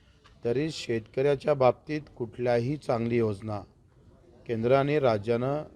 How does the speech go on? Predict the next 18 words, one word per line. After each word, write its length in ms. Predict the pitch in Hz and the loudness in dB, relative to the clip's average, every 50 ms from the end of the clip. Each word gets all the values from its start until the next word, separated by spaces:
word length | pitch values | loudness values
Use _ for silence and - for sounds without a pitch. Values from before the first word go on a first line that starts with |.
| - - - - - - - - - - - | -20 -20 -20 -20 -20 -20 -20 -20 -20 -12 -6
काही 140 | - 123 120 | -4 -2 0
जर 140 | 120 123 123 | 0 0 0
दोन 260 | 120 117 120 117 110 | -2 -4 -6 -6 -6
तीन 200 | 113 - 120 117 | -8 -8 -10 -6
गोष्टी 300 | 110 113 107 - - 123 | -6 -6 -6 -6 -10 -16
सोडल्या 460 | - - 110 104 107 107 117 135 147 160 - - - - - - - - - - - | -12 -10 -8 -6 -4 -4 -4 -4 -4 -6 -12 -20 -20 -20 -20 -20 -20 -20 -20 -14 -12
तर 40 | 123 | -12
दिल्या 380 | 113 110 107 104 101 110 113 | -10 -8 -6 -2 0 0 2
नाही. 200 | 113 120 127 156 | 2 0 -2 -2
हमी 320 | - 135 113 110 110 120 131 | -4 -6 -6 -4 -4 -2 0
भाव 200 | 139 143 147 147 | 2 2 2 2
दिली 260 | 131 131 127 135 143 | 2 0 -2 -4 -2
तर 140 | 139 156 147 | -2 0 0
योजना 360 | 139 127 123 117 127 143 135 | 2 2 0 0 -2 -4 -4
आखायची 300 | 131 - - 147 - 151 | -4 -4 -8 -12 -12 -12
गरजच 400 | 135 117 123 120 139 143 147 135 | -6 -4 -2 -2 0 -2 -2 -4
पडत 360 | - - 117 104 98 - - | -4 -6 -8 -8 -8 -10 -14
नाही 140 | 80 - | -20 -20